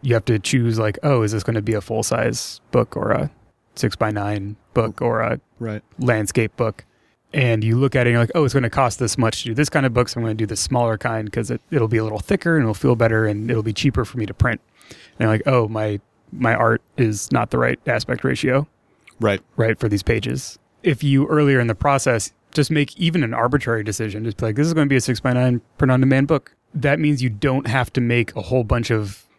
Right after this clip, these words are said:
Speaker 1: late-stage decisions that are gonna change the nature of what you've already decided.
Speaker 2: And y-, and you're aware at that point, if you make decisions of a certain level, what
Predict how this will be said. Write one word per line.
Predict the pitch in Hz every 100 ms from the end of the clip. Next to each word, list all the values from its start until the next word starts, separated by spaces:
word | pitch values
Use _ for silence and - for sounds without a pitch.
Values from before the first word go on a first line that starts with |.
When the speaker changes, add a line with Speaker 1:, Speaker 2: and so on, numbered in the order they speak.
| -
Speaker 1:
late-stage | 127 127 139 - 123 117
decisions | 117 107 123 117
that | 110
are | 113
gonna | 110 104
change | - - 135 120 117 110 - - -
the | 117
nature | 117 110 - 113 107
of | 101
what | 107 110
you've | 113 113
already | 117 110 110 107 131 127 _ -
decided. | 120 135 120 120 - - - _ _
Speaker 2:
And | 127 123
y-, |
and | 123 123
you're | 117
aware | 113 117 120
at | 107
that | 107 101
point, | - 104 -
if | 123 120
you | 107
make | 104 101 - _ _ _ 110
decisions | 120 147 135 131 110
of | - 120
a |
certain | 110 131 117 110
level, | 110 120 107 101 95 - _ -
what | 110 113 123 113